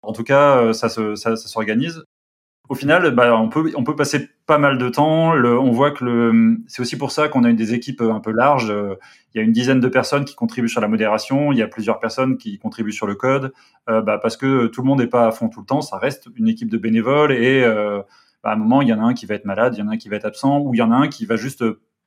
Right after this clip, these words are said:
partir parce que, euh, il a envie de passer à autre chose, ou parce qu'il a d'autres choses, euh, d'autres projets qui l'intéressent. Bref, ça fait partie de, je pense, de la vie de tous les projets de bénévoles, de faire attention à ce que ce soit pas totalement chronophage, et à la fois, bah, pour le moment, on arrive à gérer, euh, euh, euh, le, le, les choses et à,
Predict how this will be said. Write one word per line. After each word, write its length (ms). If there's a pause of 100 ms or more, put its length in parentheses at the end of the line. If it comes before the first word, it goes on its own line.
partir 460
parce 180
que, 120
euh, 320
il 80
a 40
envie 140
de 80
passer 240
à 40
autre 100
chose, 320
ou 60
parce 140
qu'il 140
a 60
d'autres 160
choses, 200
euh, 320 (300)
d'autres 160
projets 320
qui 80
l'intéressent. 640
Bref, 200 (120)
ça 140
fait 100
partie 220
de, 200
je 60
pense, 160
de 60
la 100
vie 100
de 60
tous 160
les 80
projets 300
de 100
bénévoles, 400
de 60
faire 160
attention 320
à 40
ce 60
que 80
ce 60
soit 100
pas 100
totalement 360
chronophage, 680
et 220
à 80
la 80
fois, 500
bah, 160
pour 140
le 80
moment, 120
on 60
arrive 240
à 60
gérer, 420
euh, 100
euh, 880
euh, 320
le, 340
le, 200
les 120
choses 400
et 160
à, 640